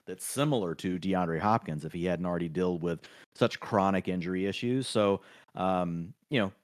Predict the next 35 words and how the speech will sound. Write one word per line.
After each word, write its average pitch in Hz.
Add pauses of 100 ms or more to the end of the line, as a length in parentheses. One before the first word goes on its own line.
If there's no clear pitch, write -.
(200)
I, 135
I 120
think 147
a -
lot 110
of 104
it 104
comes 98
down 92
to, 85
you 98
know, 82 (480)
the 104
individual, 117
individual 117
players, 92
and 143
again, 143
really 135
the 101
A 98
D 87
P. 76 (440)
And 101
the 107
ones 135
that 110
are 95
high 101
here 80
are 76
Cooper 110
Kupp, 87 (260)
Stefon 92
Diggs, 82